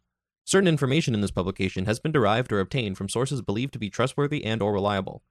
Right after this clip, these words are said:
Canso Investment Counsel Limited does not assume responsibility for the accuracy, currency, reliability, or correctness of any such information.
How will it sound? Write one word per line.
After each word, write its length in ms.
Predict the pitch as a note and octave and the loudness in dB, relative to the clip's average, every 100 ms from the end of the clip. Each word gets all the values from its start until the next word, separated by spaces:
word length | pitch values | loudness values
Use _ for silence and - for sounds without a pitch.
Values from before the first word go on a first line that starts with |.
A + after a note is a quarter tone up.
| _ _ _ | _ _ _
Canso 280 | C3 B2+ C3 | -2 0 0
Investment 340 | A#2 C3+ B2 | 2 0 0
Counsel 300 | B2 G#2+ F2+ | -2 -2 -2
Limited 340 | A#2+ D#3 G#2+ F#2+ | -2 0 0 0
does 140 | G2 | 0
not 160 | A2+ D3+ | 0 0
assume 240 | - C#3 | 0 -4
responsibility 640 | A2+ - G2 G#2 C3+ A#2+ G2 | -4 -2 -4 -2 0 0 -2
for 120 | G2 | -4
the 140 | G2 | -2
accuracy, 560 | G#2+ - D3+ - F3+ D#3+ | -2 -2 -4 -2 -6 -6
currency, 500 | - E3+ D3 F#2+ G2 | -2 0 0 -2 -4
reliability, 680 | - G#2 G#2+ G2 C3+ - F#2 | -2 0 2 2 0 0 -2
or 140 | E2+ | -4
correctness 480 | - C#3 C#3+ F#2+ - | 2 2 2 -2 -4
of 100 | - | -2
any 100 | A#2+ | -2
such 220 | B2 G#2 | 0 0
information. 560 | G2+ F#2+ G2 G#2+ - | -2 -2 -2 -4 -6